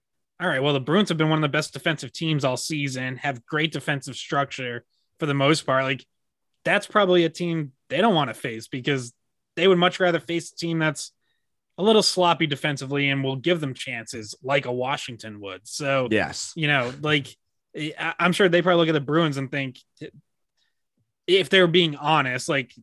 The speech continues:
Speaker 1: that's one team that might actually be able to counter our, our,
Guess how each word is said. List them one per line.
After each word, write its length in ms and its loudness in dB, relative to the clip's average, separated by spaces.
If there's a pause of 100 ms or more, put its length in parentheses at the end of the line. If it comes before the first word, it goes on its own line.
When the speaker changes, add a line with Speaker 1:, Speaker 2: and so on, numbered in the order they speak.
(220)
Speaker 1:
that's 220 0
one 220 0
team 260 -2
that 220 -2 (120)
might 420 2
actually 300 0
be 180 -6
able 120 -6
to 100 -14
counter 420 -2
our, 300 -6
our, 220 -8